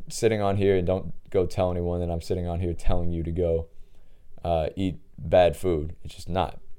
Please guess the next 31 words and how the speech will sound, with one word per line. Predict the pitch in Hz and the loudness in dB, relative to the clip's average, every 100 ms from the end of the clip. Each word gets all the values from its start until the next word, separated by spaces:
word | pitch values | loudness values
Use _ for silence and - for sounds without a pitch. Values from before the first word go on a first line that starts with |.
| - | 0
But | - 104 | 4 4
in | 98 | 2
reality, | 92 117 117 98 95 90 - - - - - - | 4 8 10 8 4 -2 -10 -16 -18 -18 -18 -12
let's | - | -10
be | - 101 | -6 0
real. | 104 98 87 - - - | 4 6 4 0 -14 -10
We | 92 | -2
all | 80 90 | 4 8
like | 98 95 | 8 6
good | 98 98 | 6 4
food. | - 95 90 87 - - - - | 4 2 2 0 -8 -14 -16 -16
Sometimes | - 85 85 92 92 | -10 -6 -2 0 2
that | 92 87 | 2 4
food | 95 95 | 2 2
can | 92 92 | 2 0
be | 92 | 0
unhealthy. | 90 92 92 90 87 85 - - - | 0 2 4 4 2 -4 -4 -14 0
So | - 143 135 - - - 104 | 10 12 12 6 -6 -10 -4
enjoy | 104 92 117 113 | -2 4 6 8
it | 107 | 6
sometimes. | 117 107 107 101 101 98 95 - - | 0 -2 0 0 0 -2 -4 -10 -6
Understand | 104 104 101 - 98 98 | 0 0 0 0 2 2
that | 85 | 2
that's | 90 95 - | 2 2 2
not | 92 92 87 - | 2 2 0 -4
the | |
majority | 87 85 90 87 87 | -4 -2 0 0 0
of | 82 | 0
how | 85 | -2
you | 85 - | -4 0
eat, | 113 113 | 0 0